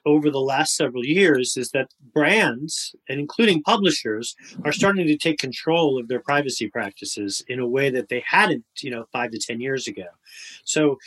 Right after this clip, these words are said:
you've got large C P G companies who are saying, you know, "Yeah, we've, s-, we're sitting on these huge data reserves." Now,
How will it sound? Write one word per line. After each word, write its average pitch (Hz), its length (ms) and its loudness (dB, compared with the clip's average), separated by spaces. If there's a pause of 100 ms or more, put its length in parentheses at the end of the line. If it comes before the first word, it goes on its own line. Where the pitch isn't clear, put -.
(120)
you've 180 140 -2
got 220 240 2
large 180 440 2
C - 180 0
P 165 160 -2
G 196 220 2
companies 110 560 -6
who 131 240 0
are 127 100 -4
saying, 139 320 -2
you 170 60 2
know, 175 180 2
"Yeah, 247 140 4
we've, 190 260 4
s-, - 240 -2
we're 185 160 2
sitting 247 380 2
on 135 140 0
these 127 300 -4 (320)
huge 233 540 2
data 190 340 4
reserves." 98 460 -10
Now, 127 240 -2